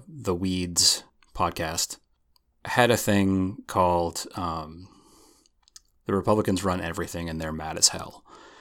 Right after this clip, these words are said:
And they had a conversation about why the Republicans seem so angry about the way things are going, given how much power they actually have.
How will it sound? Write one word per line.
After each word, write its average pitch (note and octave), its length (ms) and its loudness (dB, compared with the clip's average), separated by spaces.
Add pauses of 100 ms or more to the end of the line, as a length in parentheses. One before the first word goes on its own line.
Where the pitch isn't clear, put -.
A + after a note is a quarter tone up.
(180)
And G2 100 -2
they G#2 80 0
had C3+ 300 6
a G#2 440 0
conversation F2+ 640 -2
about E2+ 420 -6 (160)
why F#2 720 0 (220)
the F2+ 60 -6
Republicans E2+ 520 -6
seem F#2+ 320 0
so F2+ 380 2
angry F2+ 640 -4 (760)
about E2+ 600 -6 (640)
the G2+ 80 0
way F2+ 80 0
things F2+ 240 -4
are F#2 60 -2
going, A#2 360 6
given F#2 220 0
how F#2 160 0
much F2+ 180 -4
power E2+ 320 2
they D#2+ 120 -8
actually - 340 -10
have. F2 280 -12